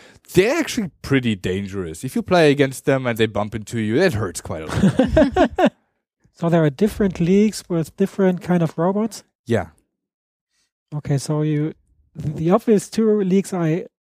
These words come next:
Speaker 2: I can come up with is wheeled and humanoid. Are there other kind of properties for, for different, different leagues?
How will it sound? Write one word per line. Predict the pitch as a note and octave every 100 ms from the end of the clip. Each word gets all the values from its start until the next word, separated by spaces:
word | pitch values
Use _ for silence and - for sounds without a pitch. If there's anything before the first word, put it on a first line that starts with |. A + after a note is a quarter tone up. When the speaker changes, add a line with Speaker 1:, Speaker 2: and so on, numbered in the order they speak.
| -
Speaker 2:
I | D#3+
can | E3+
come | F3 F3+
up | F#3
with | F3+ E3
is | E3 - - _ _ _ _ _ -
wheeled | G3 A#3 A#3 A#3 - - _ _
and | E3 D#3 D3
humanoid. | - G#3 A#3 A#3+ C4+ C#4+ - _ _ _ _ _ _ -
Are | F3
there | E3+ D3+
other | E3+ F#3 A3 A3 G#3+ G3+ _ _ _ _ _ _ _ _ _ -
kind | F3+ F3+
of | E3+ - _ _ _ _ -
properties | G3+ G#3+ A3+ A3
for, | - G3+ G3 F#3+ F#3+ - _ _ _ _ _
for | _ F3 E3+ E3+
different, | E3 E3+ G3+ F#3+ - - -
different | - F3+ F3
leagues? | D#3+ G#3 - -